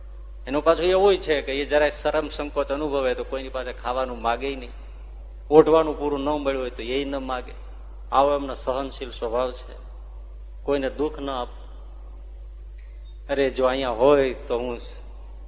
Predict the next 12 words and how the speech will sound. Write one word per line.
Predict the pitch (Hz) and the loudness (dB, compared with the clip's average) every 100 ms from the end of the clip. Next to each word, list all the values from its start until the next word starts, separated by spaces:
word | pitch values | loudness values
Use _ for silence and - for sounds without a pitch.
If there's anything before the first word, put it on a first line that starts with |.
| - - - | -14 -14 -6
એમને | 123 120 | -6 -4
સારી | 117 - 123 120 | -8 -2 -2 0
રસોઈ | 113 113 - 123 | -2 -2 -2 -2
બનાવીને | 117 117 113 110 | -2 -2 -2 -4
જમાડું, | 107 104 113 117 113 110 110 - - - - - - - - | -8 -4 -4 -4 -6 -10 -14 -16 -16 -16 -14 -14 -16 -16 -4
સરસ | 127 123 120 101 | 0 0 0 -6
પલંગે | 117 120 113 | -4 -4 -4
બિછાવું, | 107 107 - 123 123 117 113 107 - - - - | -6 -10 -6 -2 -2 -4 -8 -12 -14 -14 -14 -8
ઓઢાડું, | 113 117 120 117 110 113 - - - | -2 0 0 0 -6 -10 -14 -14 -14
પણ | - - - | -14 -14 -6
ક્યાં | 113 131 117 | -4 -4 -8
હશે? | 107 - | -14 -14